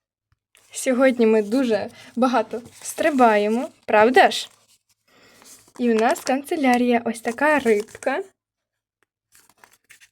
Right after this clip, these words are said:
Ого, класно відкрилось. Нам випадає два стікери. Перший під номером шість. Це наклейки з Румунії.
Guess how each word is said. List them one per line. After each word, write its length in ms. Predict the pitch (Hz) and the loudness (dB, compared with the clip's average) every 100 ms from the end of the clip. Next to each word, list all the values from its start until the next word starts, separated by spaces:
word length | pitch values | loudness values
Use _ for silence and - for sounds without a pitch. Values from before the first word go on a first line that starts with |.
| - - - _ _ _ _ _ _ - - - - _ _ _ - - - _ - - _ | -8 -8 -8 _ _ _ _ _ _ -10 -6 -6 -6 _ _ _ -20 -20 -20 _ -20 -20 _
Ого, 460 | 269 254 233 226 277 - _ _ _ - - | -6 -2 0 0 -2 -10 _ _ _ -20 -16
класно 480 | - 262 247 262 277 | -4 0 2 0 -4
відкрилось. 760 | 277 - 269 277 285 226 - - - _ _ _ _ _ _ _ _ _ _ _ _ _ - | -4 -6 -2 0 0 -2 -4 -16 -20 _ _ _ _ _ _ _ _ _ _ _ _ _ -10
Нам 220 | 247 240 | -4 -4
випадає 640 | 339 - 233 233 269 277 | -4 -4 -2 -2 -2 -2
два 320 | 226 233 220 233 | -4 -2 -4 -4
стікери. 560 | - 330 - 247 202 233 _ _ _ | -8 -10 -4 -4 -4 -10 _ _ _
Перший 360 | - 254 240 247 | -2 0 0 -2
під 160 | 240 254 | 0 0
номером 380 | 302 254 214 | 2 2 0
шість. 680 | 226 - 254 240 - - - _ _ _ _ _ - - | -2 -6 -4 -6 -8 -16 -20 _ _ _ _ _ -20 -10
Це 240 | - 277 | 0 2
наклейки 600 | 277 262 254 262 269 285 | 2 -2 0 0 0 -2
з 80 | 262 | -2
Румунії. 680 | 269 269 277 277 285 277 285 | 0 0 2 0 -2 -4 -8